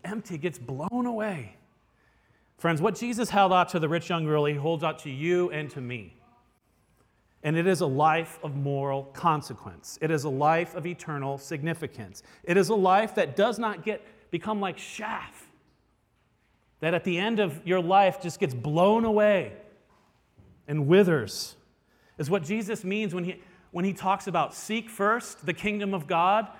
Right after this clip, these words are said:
and his righteousness, and all the rest of this stuff will be added to you."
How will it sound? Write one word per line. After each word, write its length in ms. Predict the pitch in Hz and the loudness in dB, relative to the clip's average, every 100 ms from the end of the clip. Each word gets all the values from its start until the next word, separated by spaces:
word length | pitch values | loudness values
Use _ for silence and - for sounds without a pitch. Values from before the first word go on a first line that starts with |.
| - | -8
and 120 | 156 180 | -4 0
his 220 | 208 165 | -2 0
righteousness, 640 | 175 190 208 - 214 202 | 0 0 -4 -4 -6 -4
and 60 | 170 | -2
all 180 | 196 240 | 0 2
the 80 | |
rest 200 | 226 233 | 2 0
of 60 | 226 | 0
this 140 | 185 | -2
stuff 180 | - 180 | -2 -2
will 80 | 180 | -2
be 140 | 160 | -2
added 260 | 156 151 131 | -2 -2 -4
to 120 | - | -6
you." 300 | 143 107 90 | -6 -4 -8